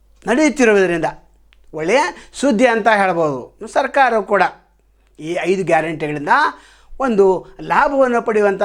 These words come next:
ಸಾಧ್ಯತೆ ಭಾಳ ಹೆಚ್ಚಿದೆ. ಆಡಳಿತ ಏನು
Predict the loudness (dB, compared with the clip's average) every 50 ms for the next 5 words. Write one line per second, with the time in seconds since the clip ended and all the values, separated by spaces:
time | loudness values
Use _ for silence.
0 | 0 0 0 -2 -2 -2 -4 -6 -4 -2 -2 -2 -2 -2 -8 -12 _ _ -2 -2
1 | -2 0 0 0 0 2 2 2 0 -2 -4 -12 -16 -20 -20 _ _ _ -8 -4
2 | -2 0 2 2 2 2 0 0 0 2 2 2 2 2 0 -2 -6 -10 -20 -20
3 | _ -8 -6 -6 -6